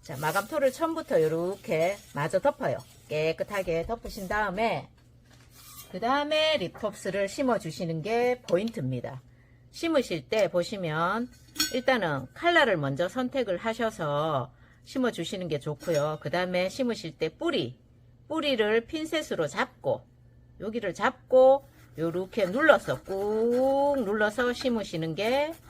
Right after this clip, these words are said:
포인트입니다. 자, 한 번 더.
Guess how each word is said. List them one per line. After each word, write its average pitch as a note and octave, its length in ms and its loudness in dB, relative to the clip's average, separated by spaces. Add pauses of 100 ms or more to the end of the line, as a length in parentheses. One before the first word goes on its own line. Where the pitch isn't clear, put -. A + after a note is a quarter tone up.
(480)
포인트입니다. D#3 720 -2 (1400)
자, A2 120 -10
한 E3+ 220 -8
번 F#3+ 200 -2
더. F#3 400 0